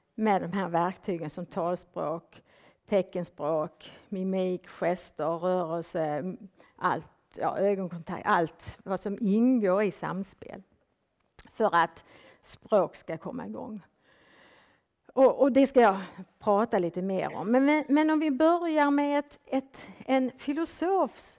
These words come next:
eh, eh, eh, som uttrycker det så här. "Mitt språks gränser betyder min världs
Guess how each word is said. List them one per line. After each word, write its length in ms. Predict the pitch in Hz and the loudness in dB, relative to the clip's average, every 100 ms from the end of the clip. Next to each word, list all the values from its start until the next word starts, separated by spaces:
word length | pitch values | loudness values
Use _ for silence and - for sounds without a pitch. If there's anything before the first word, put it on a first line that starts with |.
| _ _ _ _ _ _ _ - | _ _ _ _ _ _ _ -8
eh, 460 | 202 185 170 120 - - _ _ _ _ _ _ _ _ _ | -2 0 0 -2 -6 -14 _ _ _ _ _ _ _ _ _
eh, 360 | 180 170 107 - - _ _ - - _ _ _ | 0 0 0 -4 -14 _ _ -20 -20 _ _ _
eh, 240 | - 202 185 | 0 2 2
som 180 | 240 214 | 2 0
uttrycker 440 | 214 - 196 196 | 0 -2 -4 -4
det 80 | 196 | -6
så 100 | 220 | -8
här. 420 | 208 269 - - - _ _ _ _ _ _ _ _ | -8 -8 -8 -14 -18 _ _ _ _ _ _ _ _
"Mitt 320 | 240 294 320 | 0 0 -2
språks 760 | - - 277 302 247 214 - - | -12 -8 2 6 6 2 -6 -8
gränser 640 | 214 220 226 254 - 220 | 0 4 4 2 -2 -4
betyder 500 | 190 202 247 202 180 | -4 -2 0 0 -2
min 260 | 175 190 208 | -4 -4 -2
världs 640 | 202 294 220 131 - - | 4 4 4 0 -6 -18